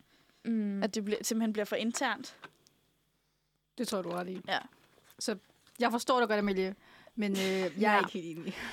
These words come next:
Speaker 1: Men jeg kan også godt lide det nationale præg. Jeg tror mere, det handler om, at jeg synes ikke nødvendigvis, det er bedre, at, altså det, det nationale præg. Jeg synes,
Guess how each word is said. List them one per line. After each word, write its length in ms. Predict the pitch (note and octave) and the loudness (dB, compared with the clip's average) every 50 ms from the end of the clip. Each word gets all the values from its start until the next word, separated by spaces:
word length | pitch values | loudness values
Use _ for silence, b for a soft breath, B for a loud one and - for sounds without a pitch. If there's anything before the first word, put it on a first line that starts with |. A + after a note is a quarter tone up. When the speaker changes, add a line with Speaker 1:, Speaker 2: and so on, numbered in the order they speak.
| A4+ - - | -6 0 2
Speaker 1:
Men 80 | - C4 | 2 4
jeg 80 | B3+ | 6
kan 100 | D5+ - | 6 6
også 100 | D4 D4 - | 6 4 4
godt 120 | F4 B3 | 2 2
lide 260 | C#4 C4 G4 G4 F4 | 2 0 0 2 2
det 80 | D4 C#4 | 4 4
nationale 560 | B3 A3 A3 - A#3+ A3+ A3 G#3+ G3 F#3+ G3+ | 4 4 2 2 2 4 4 4 2 2 0
præg. 220 | G3 - - A#3 G3+ | -2 0 -2 0 0
Jeg 100 | A3+ A3 | 0 0
tror 160 | - - D4+ | 0 2 4
mere, 140 | C#4+ C#4 - | 4 4 2
det 80 | D4+ | 2
handler 300 | - - B3+ A#3+ C4+ D#4 | 0 0 2 4 4 4
om, 260 | D#4 - B3+ C4 B3+ - | 4 4 4 2 2 0
at 80 | A#3+ G#3 | 0 0
jeg 120 | G3+ G#3 | 0 0
synes 220 | - - A3 - - | 0 -4 -6 -4 -2
ikke 280 | - A#3+ B3 - E4 E4+ | -2 -2 2 2 4 4
nødvendigvis, 540 | C4+ A3 G3 G#3+ G#3+ - G3+ F3 - G3 | 4 4 2 0 0 0 -2 -4 -6 -6
det 100 | - - | -6 -8
er 40 | D#3+ - - | -8 -2 0
bedre, 480 | A3 A3 A3+ B3 C#4+ D#4+ D4+ A3 G3 - - - _ _ | 2 2 4 6 6 6 6 4 2 0 -6 -14 _ _
at, 320 | - G3+ G3 - - - - _ _ | -6 -6 -6 -6 -10 -16 -16 _ _
altså 180 | - F#3+ - G3+ | -6 -6 -6 -4
det, 240 | - - G3+ F#3+ F#3+ - - - - - | -2 -2 -2 -2 -4 -6 -14 -20 -16 -12
det 80 | - G3+ | -6 -4
nationale 380 | G3 F#3 - G#3 G3+ F#3+ - F#3+ | -4 -4 -4 -4 -6 -4 -6 -6
præg. 160 | - - - | -6 -4 -4
Jeg 80 | - | -4
synes, 220 | F#3 - G#3+ - | -6 -6 -8 -8